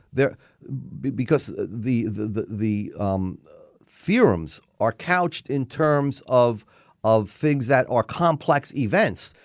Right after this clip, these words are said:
To talk about what a recession is like talking about, uh, World War Two. So when you talk about a recession, you're talking about a specific event. You cannot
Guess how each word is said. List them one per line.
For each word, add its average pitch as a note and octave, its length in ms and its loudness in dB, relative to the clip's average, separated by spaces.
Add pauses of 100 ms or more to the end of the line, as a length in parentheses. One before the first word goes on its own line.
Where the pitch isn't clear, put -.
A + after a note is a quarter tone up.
(120)
To - 80 -10
talk A3+ 280 2
about D3 220 2
what C#3+ 180 -2
a B2+ 100 2
recession B2 800 0 (880)
is C3+ 160 2
like C#3+ 160 4
talking C#3+ 300 0
about, B2 380 2 (200)
uh, B2 80 2
World A#2+ 280 4
War B2+ 120 6
Two. A#2+ 400 2 (400)
So C3 260 4
when A#2+ 380 0
you C3+ 60 0
talk G3 160 0
about D#3 160 4
a A#2 40 0
recession, A2+ 640 -2 (180)
you're D#3+ 120 -2
talking E3 280 2
about C3 280 0
a - 40 -4
specific C3+ 460 -4
event. G#2+ 480 0 (320)
You C3 140 2
cannot F#3 480 2